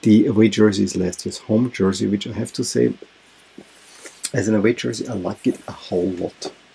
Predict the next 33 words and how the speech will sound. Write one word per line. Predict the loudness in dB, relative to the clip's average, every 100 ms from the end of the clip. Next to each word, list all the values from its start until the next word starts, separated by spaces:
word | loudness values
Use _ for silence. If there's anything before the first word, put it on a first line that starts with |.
| _
It | -10 -4 -4 -2
looks | -2 -2 -4
much | -2
better | 0 2 2
as, | 0
as | -2 -4 -4 -2
an | -4
away | 0 -2
jersey, | -2 -4 -4 -8 -20 -12
especially | -6 -4 -4
the | -2
black. | 0 2
I | 2
mean, |
it's | 2 -2
a | -8 _
kind | -6 -4
of | -4
a |
P | -8 -4 -2
S | -4
G | 0 0
look. | 0 -2 -4 -6 -8
P | -8
S | -6
G | -6 -6
should, | -6 -10 -8 -10
uh, | -6 -4 -4 -6 -10 _ _ _ _ 0
use | 2 2
this | -4 -2
look. | 0 0 -2 -20 -20 -20 -20 _ _ 2
N-, | 4 4 2 -6 _ _ _ _ -10
wonder | -2 0 2 2 0